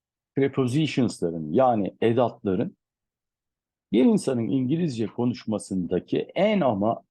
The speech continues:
en önemli yardımcı olduğundan bahsettik. Geçen derse bir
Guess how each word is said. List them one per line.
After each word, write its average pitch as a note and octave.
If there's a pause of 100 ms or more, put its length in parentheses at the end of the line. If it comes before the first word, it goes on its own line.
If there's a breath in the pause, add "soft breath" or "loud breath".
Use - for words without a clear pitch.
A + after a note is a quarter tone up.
(140)
en G#3+
önemli C3
yardımcı A2
olduğundan F2
bahsettik. -
Geçen C3+
derse A#2+
bir A#2+